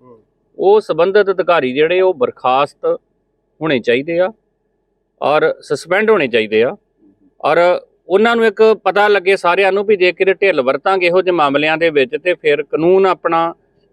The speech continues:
Speaker 2: ਪਾਸਾ ਦਿਖਾਉਂਦਾ। ਬਾਕੀ ਅਸੀਂ ਪਰਿਵਾਰ ਦੇ ਨਾਲ, ਮੈਂ ਅੰਦਰ ਭੈਣ ਨੂੰ ਮਿਲ ਕੇ ਆਇਆ, ਉਹ ਮੇਰੀ ਭੈਣ ਆ। ਸਾਰੇ ਪਰਿਵਾਰ 'ਚ ਮੈਂ ਬਹਿ ਕੇ ਆਇਆ, ਅਰਦਾਸ ਮੈਂ ਖੁਦ ਕਰਕੇ ਆਇਆ ਬੱਚੀ ਦੀ। ਚੌਵੀ ਘੰਟੇ ਅਕਾਲ ਤਖਤ ਸਾਹਿਬ ਇਸ ਪਰਿਵਾਰ ਦੇ ਨਾਲ ਖੜਾ।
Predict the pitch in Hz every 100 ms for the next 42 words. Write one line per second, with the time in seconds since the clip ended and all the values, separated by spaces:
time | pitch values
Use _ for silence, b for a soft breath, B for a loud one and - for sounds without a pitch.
0 | - 139 - 165 165 143 110 101 101 _
1 | _ _ _ _ 120 147 156 208 185 196
2 | 190 185 170 160 160 170 170 165 165 156
3 | 156 165 170 131 127 120 113 147 139 151
4 | 214 _ _ _ _ _ _ _ _ -
5 | 127 143 156 170 165 123 156 214 _ _
6 | _ _ _ _ _ _ _ _ _ _
7 | _ _ _ _ 139 156 156 143 139 147
8 | 165 160 123 143 175 160 156 151 123 123
9 | 139 - _ _ _ - 123 - 147 165
10 | 165 151 156 147 147 127 143 135 180 -
11 | _ _ _ _ _ _ _ _ _ _
12 | - 202 247 262 233 208 165 170 180 -
13 | _ - 127 160 170 175 185 170 - 160
14 | 165 156 151 156 147 139 139 147 147 143
15 | 131 131 160 180